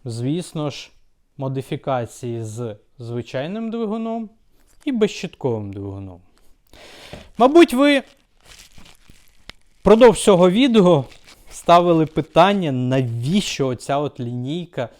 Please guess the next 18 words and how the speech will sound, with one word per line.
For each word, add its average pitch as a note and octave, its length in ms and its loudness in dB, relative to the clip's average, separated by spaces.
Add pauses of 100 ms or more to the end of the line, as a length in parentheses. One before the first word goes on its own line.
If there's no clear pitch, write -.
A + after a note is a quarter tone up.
(160)
стоїть D3 540 -8
поруч D3+ 380 -4
з - 140 -18
класичними C3+ 800 -10
PowerMax'ами. C#3 1000 -4 (920)
А G3+ 40 -10
це C4+ 180 -8
тому, C4+ 440 -2
що A#3+ 400 -4
акумулятори E3+ 920 -4
від C#3 340 -8
кла-, C3 240 -8 (280)
від, C#3+ 500 -6
е, D3 260 -2
лінійки D#3 560 -4
слайдерної D#3 840 -2 (920)
можна F3 260 -8
використовувати C3+ 960 -10